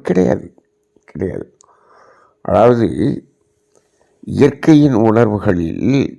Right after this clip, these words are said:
துன்பம் ஏற்படக்கூடிய உணர்வுகள் எதுவுமே இல்லை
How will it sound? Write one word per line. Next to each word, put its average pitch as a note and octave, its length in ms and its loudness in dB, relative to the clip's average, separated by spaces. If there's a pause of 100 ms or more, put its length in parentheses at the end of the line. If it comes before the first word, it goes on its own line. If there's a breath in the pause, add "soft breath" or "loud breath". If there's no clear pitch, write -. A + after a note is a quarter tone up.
(1040 soft breath)
துன்பம் D3+ 380 4
ஏற்படக்கூடிய A#2+ 1000 0
உணர்வுகள் G#2+ 580 0
எதுவுமே C#3 580 0
இல்லை A#2+ 320 0